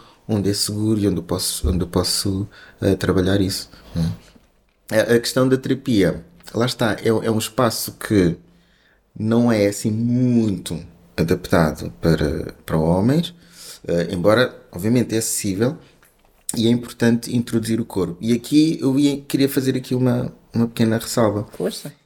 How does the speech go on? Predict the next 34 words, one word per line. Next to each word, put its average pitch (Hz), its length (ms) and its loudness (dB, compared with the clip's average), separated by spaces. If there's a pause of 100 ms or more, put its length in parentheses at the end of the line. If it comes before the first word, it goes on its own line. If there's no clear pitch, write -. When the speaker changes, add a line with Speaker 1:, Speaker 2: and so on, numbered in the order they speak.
Speaker 1:
Que 143 180 4
é, 98 240 2 (560)
quando 143 160 0
nós 160 180 0
falamos 107 400 -2
nestas 120 360 -2
imagens 98 460 2
arquetípicas 95 760 -4
do, 90 400 -2
do 98 200 -2
homem 82 260 2
e - 20 -4
da 98 100 -2
mulher, 85 380 2 (120)
né, 82 280 -12 (480)
eh, 95 420 2
nós 113 240 0
depois 123 220 -6
também 120 180 0
temos 117 220 0
a 113 60 2
tendência 113 600 -2
de 113 100 -10
fazer 107 300 -2
esta 110 220 -2
universalização 104 1000 -2 (400)
destes, - 540 0
destes - 300 -2
conceitos. - 600 -2
Speaker 2:
Sim. 139 360 -4 (360)
Speaker 1:
Mas 120 180 0
é 131 60 4
muito 143 220 0
engraçado 95 540 0